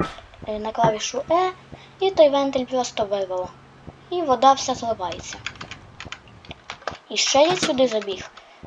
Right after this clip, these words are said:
щоб відкрити прохід на сам дах сусіда. Бо я дізнався новий спосіб. Раніше, пам'ятаєте, ми на рейках стрибали?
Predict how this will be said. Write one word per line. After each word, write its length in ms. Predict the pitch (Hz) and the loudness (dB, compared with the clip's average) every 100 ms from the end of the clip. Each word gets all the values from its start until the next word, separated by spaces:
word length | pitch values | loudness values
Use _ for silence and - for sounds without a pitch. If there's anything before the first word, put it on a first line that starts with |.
| - | -8
щоб 220 | - 240 | -4 -2
відкрити 800 | 240 240 240 247 254 254 254 240 226 | -2 -4 -2 0 0 0 0 0 -4
прохід 380 | 233 - 269 254 | -8 -2 -2 0
на 140 | 247 | -2
сам 320 | 226 254 247 240 | -2 0 0 2
дах 260 | 226 - | 2 2
сусіда. 440 | - 247 - 233 185 - - - - - - - - - 240 | -8 -6 -4 -2 -4 -10 -20 -20 -18 -16 -12 -12 -10 -8 -2
Бо 60 | |
я 200 | 240 262 | 6 6
дізнався 520 | 247 254 262 254 254 | 6 2 4 4 2
новий 220 | 247 240 240 | -2 0 -2
спосіб. 460 | - 226 208 185 - - - - | 4 4 4 -4 -10 -18 -18 -12
Раніше, 380 | 233 254 285 269 262 - | 0 2 2 0 -6 -4
пам'ятаєте, 500 | 233 233 233 359 320 | -2 0 2 2 2
ми 140 | 254 | 2
на 140 | 247 233 | 2 4
рейках 340 | 220 214 196 | 2 0 -10
стрибали? 500 | - 208 196 185 185 | -10 -10 -8 -8 -10